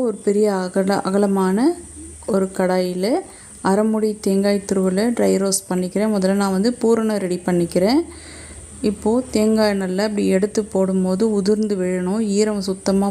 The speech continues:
போனாதான் அந்த பதம் வரும். பாருங்க, இந்த மாதிரி. இதை வந்து ஒரு பிளேட்ல ஆற வச்சுக்கலாம். அடுத்தது வெள்ளை எள் எடுத்துருக்கிறேன். எங்க வீட்டு பழக்கத்துக்கு அந்த மாதிரி வெள்ளை எள் செய்வோம். கருப்பு எள் இருந்தாலும் சேர்த்துக்கலாம். அதை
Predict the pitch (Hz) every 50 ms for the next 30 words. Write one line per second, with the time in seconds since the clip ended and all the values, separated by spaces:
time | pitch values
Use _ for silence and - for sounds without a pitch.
0 | 196 - - 185 185 185 185 180 175 185 208 254 302 320 330 - - - 196 185
1 | 185 180 - 185 180 180 185 180 180 175 175 185 226 269 330 - - - - -
2 | - - - - - - - - 202 190 180 185 185 190 214 233 226 208 196 190
3 | 190 185 180 175 175 170 196 226 285 370 - - - - - - - - - -
4 | - 202 208 208 202 196 196 196 214 240 247 233 214 220 - 208 196 196 190 190
5 | 196 185 175 175 185 180 180 175 - - - 190 - 185 185 208 247 302 320 294
6 | - 202 190 202 196 - 202 190 190 220 262 320 381 - - - - - - -
7 | - - 202 196 202 208 220 214 208 196 190 185 175 185 185 - 175 180 - -
8 | 185 196 220 240 226 208 190 185 185 185 190 185 185 190 185 - 180 175 175 -
9 | 180 - - 190 - 208 208 196 190 180 180 175 175 185 190 185 175 180 185 190
10 | 185 185 180 - - 185 175 175 185 220 233 - 208 190 196 190 196 208 196 196
11 | 190 185 180 180 185 180 190 190 185 - 180 175 180 - - - - 196 185 202
12 | 247 311 311 - - - - - - - - - - 202 196